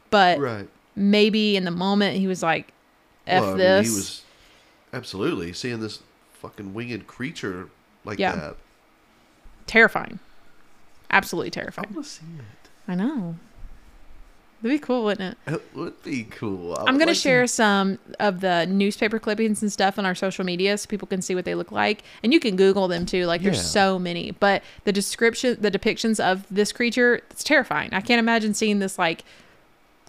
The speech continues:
Speaker 1: little
Speaker 2: Well, it
Speaker 1: thing running
Speaker 2: looks,
Speaker 1: around.
Speaker 2: it looks crazy.
Speaker 1: I
Speaker 2: Like, it
Speaker 1: know.
Speaker 2: looks, this looks crazy to me.
Speaker 1: Yeah. And, uh, if you think, like,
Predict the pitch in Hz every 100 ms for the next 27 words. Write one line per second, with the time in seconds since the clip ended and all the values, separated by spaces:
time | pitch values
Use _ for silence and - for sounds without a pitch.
0 | _ - 226 233 220 190 180 196 196 220
1 | 208 190 202 190 160 170 185 - 180 _
2 | 190 214 196 330 - - - 165 214 262
3 | 147 113 98 - 196 202 254 254 - -
4 | - - - - _ _ _ _ - 302
5 | 339 311 - - - 254 127 120 101 82
6 | 82 71 - - _ _ 202 240 202 202
7 | _ _ _ _ _ _ _ _ _ _
8 | _ - 247 - _ _ _ _ - -
9 | 254 269 254 - 285 302 208 - - -
10 | 208 -